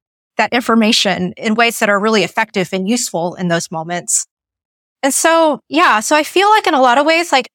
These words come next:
I've come to just own that I'm going to do this work very differently than maybe a typical worship leader or worship pastor would do it. You know, that I'm really am not gonna, I'm not going to be like whatever worship leaders I see on YouTube,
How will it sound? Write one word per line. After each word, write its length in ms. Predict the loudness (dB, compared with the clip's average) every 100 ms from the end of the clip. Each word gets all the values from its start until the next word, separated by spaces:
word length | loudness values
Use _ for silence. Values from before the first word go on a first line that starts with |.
| _ -6
I've 120 | -4
come 320 | 0 0 0 0
to 120 | 0
just 200 | 0 -4 -2
own 460 | 2 2 2 0 0
that 300 | 0 0 -2
I'm 120 | -2
going 200 | 0 2
to 60 | 2
do 180 | 0 0
this 200 | 0 -2
work 160 | -4 0
very 180 | 0 0
differently 720 | -2 -4 -4 -2 -2 -2 -6 _ _ _ 0
than 120 | 2
maybe 240 | 2 2
a 60 | 0
typical 460 | -2 -4 -2 0
worship 300 | 0 0 -2
leader 240 | -2 0 0
or 140 | 0
worship 260 | 0 -2 -2
pastor 640 | -4 -4 -2 0 0 -2 -8 _ -6
would 180 | -4 -2
do 200 | 0 0
it. 220 | 0 -4 _
You 140 | -2 0
know, 200 | 2 2
that 160 | 0
I'm 300 | 0 0 0
really 280 | 2 2 2
am 100 | 2
not 180 | 2 2
gonna, 320 | 0 0 -2 -8 _ _ _ _ _ 0
I'm 100 | 2
not 180 | 2
going 220 | 2 2 2
to 200 | 0 0
be 420 | 2 2 2 2
like 320 | 0 -2 -4 -12 _ _ -6
whatever 280 | -2 0 0
worship 320 | 0 0 0
leaders 260 | 0 0
I 40 | -2
see 200 | -2 -2
on 120 | 0
YouTube, 540 | -2 -2 0 0 0